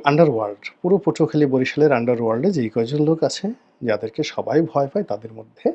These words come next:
শাহজাহান খাঁ, পিনু, কুট্টি, এই তিনজন একটা গ্যাং। এখন এই গ্যাংয়ের মধ্যে, আহ,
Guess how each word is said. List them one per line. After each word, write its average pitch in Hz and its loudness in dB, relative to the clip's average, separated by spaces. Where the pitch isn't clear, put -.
শাহজাহান 120 -4
খাঁ, 214 -4
পিনু, 139 2
কুট্টি, - -4
এই 110 -8
তিনজন 147 0
একটা 113 -8
গ্যাং। 98 -2
এখন 196 2
এই 185 4
গ্যাংয়ের 165 6
মধ্যে, 139 2
আহ, 127 -8